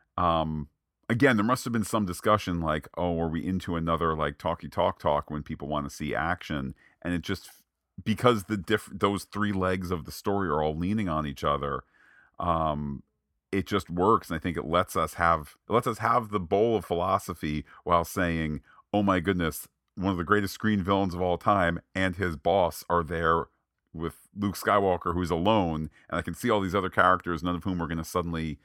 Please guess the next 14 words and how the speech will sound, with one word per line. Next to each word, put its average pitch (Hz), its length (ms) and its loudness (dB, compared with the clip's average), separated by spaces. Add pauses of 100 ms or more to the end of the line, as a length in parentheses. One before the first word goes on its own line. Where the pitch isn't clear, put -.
(160)
swoop - 300 -4
in 92 80 0
to 82 80 -4
save 85 300 -4
the 69 60 -12
day." 92 400 0
So, 76 400 -4 (680)
you 104 180 -2
know, 76 240 0
he's, 90 280 -4
he's 87 180 -8
depending 87 380 -2
on 76 80 -4
himself. 80 760 0